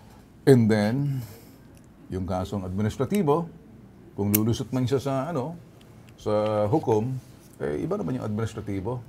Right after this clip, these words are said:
yung kanyang kinikilos at kanyang pagganap ng trabaho niya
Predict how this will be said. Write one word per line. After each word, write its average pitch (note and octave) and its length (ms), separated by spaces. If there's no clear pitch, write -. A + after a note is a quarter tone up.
yung G#2 160
kanyang A#2+ 380
kinikilos A2 600
at F#2 240
kanyang G#2 320
pagganap G#2 480
ng G#2+ 80
trabaho G2+ 400
niya G2+ 160